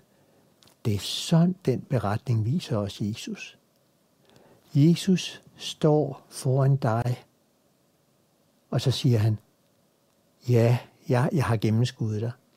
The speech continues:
Jeg ved fuldstændig, hvor, hvordan du er. Jeg ser også alle de skjulte ting. Det, du skjuler for alle andre mennesker, og din familie, og, og, og hvem som helst. Det, du måske endda prøver at benægte over for dig selv.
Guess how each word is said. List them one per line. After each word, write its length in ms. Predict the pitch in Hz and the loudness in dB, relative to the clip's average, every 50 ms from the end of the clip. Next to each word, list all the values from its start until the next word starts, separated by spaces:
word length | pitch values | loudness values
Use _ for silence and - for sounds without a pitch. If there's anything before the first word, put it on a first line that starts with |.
| _ _ _ _ - - | _ _ _ _ -2 2
Jeg 80 | 143 131 | 4 6
ved 160 | 139 156 156 | 6 6 4
fuldstændig, 580 | - - 156 135 131 - - 120 110 117 117 110 | 2 2 2 2 2 0 -2 -2 -2 0 -2 -2
hvor, 320 | 113 104 - - 214 240 - | -2 -2 -4 -4 -8 -6 -4
hvordan 340 | - 110 - 107 101 104 107 | -4 -2 -2 -2 -2 -2 -2
du 160 | - 110 95 | -2 -4 -4
er. 160 | 92 92 98 - - _ _ _ _ - | -4 -6 -8 -10 -14 _ _ _ _ 2
Jeg 120 | 151 143 | 2 4
ser 140 | - 190 139 | 6 4 4
også 180 | 127 123 - 139 | 4 4 2 2
alle 160 | 123 131 123 | 2 4 2
de 80 | 135 | 2
skjulte 400 | - - - 156 131 139 147 135 | 0 0 0 0 2 2 0 -2
ting. 220 | - - 127 113 110 | 0 0 0 2 4
Det, 120 | 139 135 | 4 4
du 80 | 143 139 | 4 2
skjuler 420 | - - - 151 143 151 156 143 | 4 4 4 4 6 4 2 0
for 200 | - - 117 107 | 0 0 -2 0
alle 220 | - 120 143 147 117 | 2 4 4 4 4
andre 240 | 110 113 110 113 | 4 2 2 2
mennesker, 500 | 104 101 98 98 104 110 110 - - 117 | 2 2 2 2 0 0 -2 -2 -4 -4
og 140 | 98 98 98 | -4 -4 -2
din 140 | 98 98 98 | -2 -4 -2
familie, 680 | - - 110 107 110 123 139 151 - - 123 107 98 | -2 0 0 2 4 4 4 2 0 -2 -4 -4 -2
og, 240 | 95 90 87 90 98 - - - - - _ | -2 -4 -4 -6 -8 -10 -16 -20 -20 -10 _
og, 240 | 107 104 107 - | -4 -2 -2 0
og 140 | 120 113 107 | 0 0 2
hvem 220 | 113 135 147 190 175 | 4 4 2 2 0
som 140 | - 113 | -2 -2
helst. 200 | - 107 95 - | -2 -2 0 4
Det, 120 | 151 143 139 | 4 6 6
du 60 | 156 | 6
måske 260 | 143 131 123 - 175 | 6 4 4 4 2
endda 180 | 147 127 120 123 | 2 4 2 0
prøver 280 | 123 - 135 127 127 | 0 2 2 4 4
at 80 | 123 - | 2 4
benægte 520 | - 123 120 113 131 139 - - - 127 | 4 4 6 6 6 4 4 2 -2 -2
over 140 | 104 - 107 | -2 -2 -4
for 180 | 113 - 113 104 | -6 -6 -6 -6
dig 140 | 104 107 - | -6 -6 -4
selv. 240 | - 117 101 - | -4 -4 -4 -4